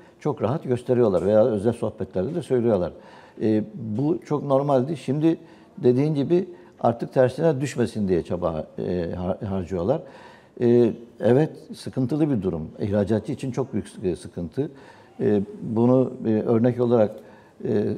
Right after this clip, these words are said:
Sayın, e, Şimşek'e de anlattım ben. E, Hakan Güldağ'la beraber gittiğimizde bir iki saat falan sohbet yapmıştık seçim öncesi. E, o bize şey grafiğini gösterdi. Dedi ki, "Ya, e, kurun düşük olduğu dönemlerde ihracat artışının olduğunu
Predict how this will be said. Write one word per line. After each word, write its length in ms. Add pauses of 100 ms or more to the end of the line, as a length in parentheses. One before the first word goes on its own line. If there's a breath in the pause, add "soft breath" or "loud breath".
Sayın, 400
e, 120
Şimşek'e 420
de 60
anlattım 460
ben. 160 (160)
E, 120
Hakan 400
Güldağ'la 380
beraber 260
gittiğimizde 640
bir 100
iki 180
saat 280
falan 200
sohbet 400
yapmıştık 320
seçim 280
öncesi. 420 (720 loud breath)
E, 320 (240)
o 320 (340)
bize 220
şey 200
grafiğini 380
gösterdi. 500
Dedi 160
ki, 120
"Ya, 220 (440 loud breath)
e, 100
kurun 480
düşük 260
olduğu 340
dönemlerde 600
ihracat 460
artışının 400
olduğunu 420